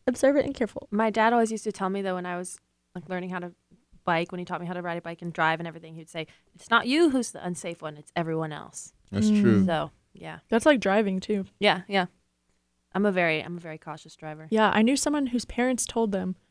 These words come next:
Speaker 1: my parents always told me, "You have to be a defensive driver."
Speaker 2: Uh-huh.
Speaker 1: That's, like, the number one rule. I, f-, I figured that was universal.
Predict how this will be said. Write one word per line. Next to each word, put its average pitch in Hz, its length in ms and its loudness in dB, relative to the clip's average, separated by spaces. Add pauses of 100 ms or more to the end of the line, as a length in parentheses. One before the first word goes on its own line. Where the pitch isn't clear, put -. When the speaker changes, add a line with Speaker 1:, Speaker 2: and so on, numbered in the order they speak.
(420)
Speaker 1:
my 247 100 6
parents 294 300 2
always 208 180 4
told 196 160 0
me, 190 180 0
"You 202 180 2
have 196 160 2
to - 80 -10
be 190 100 0
a 180 40 -2
defensive 175 360 -4
driver." - 400 -4
Speaker 2:
Uh-huh. 175 100 2
Speaker 1:
That's, 208 140 0
like, 185 140 -4
the 190 60 -2
number 185 240 2
one 233 140 4
rule. 190 300 0 (160)
I, - 80 -2
f-, - 180 -6
I 196 140 0
figured 226 320 4
that 196 80 6
was 190 120 2
universal. 185 560 2